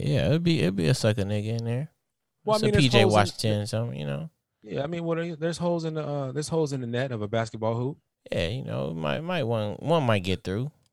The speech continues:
Speaker 2: Yeah, some shit may get through. You know what I'm saying? But yeah, nah, fuck that. But yeah, nah, definitely. Um, there's some real disgusting comments, bruh.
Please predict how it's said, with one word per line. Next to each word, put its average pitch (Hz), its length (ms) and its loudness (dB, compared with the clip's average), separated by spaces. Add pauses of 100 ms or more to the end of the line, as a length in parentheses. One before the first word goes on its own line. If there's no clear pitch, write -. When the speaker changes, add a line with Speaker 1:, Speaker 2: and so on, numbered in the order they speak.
(340)
Speaker 2:
Yeah, 143 120 -8
some 151 160 -10
shit 151 240 -8
may 131 140 -6
get 117 200 -10
through. 113 260 -10 (600)
You 117 80 -14
know 117 60 -8
what 113 80 -6
I'm 117 60 -10
saying? 123 280 -10 (1500)
But 90 180 -12
yeah, 92 360 -10 (380)
nah, 95 160 -18 (640)
fuck 113 240 -16
that. 64 220 -20 (320)
But 101 180 -10
yeah, 101 200 -6
nah, 95 200 -8
definitely. 92 540 -10 (760)
Um, 90 400 -10
there's 117 180 -4
some 87 220 -14
real 107 200 0
disgusting 90 480 -10
comments, 82 340 -14
bruh. 82 260 -14